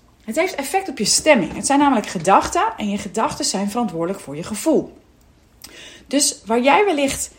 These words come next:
op sommige dagen denkt: "Hé, ik zit er lekker in en daarom heb ik positieve, blije gedachten", is het andersom. Je hebt eerst gedachten en daarna voel je je op een bepaalde manier.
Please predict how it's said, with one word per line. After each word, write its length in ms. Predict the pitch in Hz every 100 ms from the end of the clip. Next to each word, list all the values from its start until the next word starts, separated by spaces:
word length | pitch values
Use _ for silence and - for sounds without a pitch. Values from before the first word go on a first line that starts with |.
| _
op 140 | - -
sommige 300 | 294 277 226
dagen 360 | 240 254 262
denkt: 360 | 214 220 220 -
"Hé, 80 | 370
ik 160 | 320
zit 180 | - 208
er 60 | 196
lekker 300 | 214 - -
in 400 | 330 196 277 - - - -
en 140 | 208
daarom 340 | 202 226 247 208
heb 160 | 196
ik 240 | 202 196 - _ _
positieve, 540 | 208 202 - 208 185
blije 280 | 185 180 165
gedachten", 720 | 160 180 294 - 147 139 285 - - - - _
is 180 | - 254
het 180 | 320 -
andersom. 540 | 208 202 208 240 160
Je 60 | 165
hebt 160 | 190 -
eerst 300 | 294 370 381
gedachten 600 | 262 208 262 - 339 508 - - - - -
en 140 | 196
daarna 540 | 190 190 240 330 392
voel 320 | - - 311 240
je 60 |
je 80 | 185
op 120 | 170
een 100 | 165
bepaalde 420 | 156 - - 147
manier. 400 | 143 151 147 -